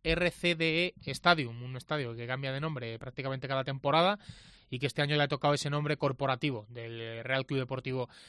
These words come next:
eh, Español, un equipo que aventaja al Pucela en cuatro puntos. Luego escucharemos a Rubén Alcaraz hablar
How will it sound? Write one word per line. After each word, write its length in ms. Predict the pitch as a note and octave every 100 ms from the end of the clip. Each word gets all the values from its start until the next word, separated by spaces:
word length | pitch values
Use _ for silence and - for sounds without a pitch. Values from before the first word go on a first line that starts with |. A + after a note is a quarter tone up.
| - _
eh, 160 | A#2
Español, 460 | B2 - C3 E3+ A3
un 80 | F3+
equipo 400 | D#3+ E3+ F#3+ E3+
que 120 | E3+
aventaja 440 | F3+ D3+ E3 -
al 80 | E3+
Pucela 440 | D#3+ D3 D3+ D#3+ F3 - - -
en 320 | C3 C3 B2+
cuatro 300 | B2 C3 D3
puntos. 400 | D#3+ G3 A#2 -
Luego 600 | A#2+ A#2+ B2 B2 A#2+ A#2 A#2
escucharemos 480 | - B2+ C3 C3 B2
a 60 |
Rubén 200 | B2 C3
Alcaraz 400 | B2+ B2+ C3+ C3
hablar 360 | B2+ B2+ B2+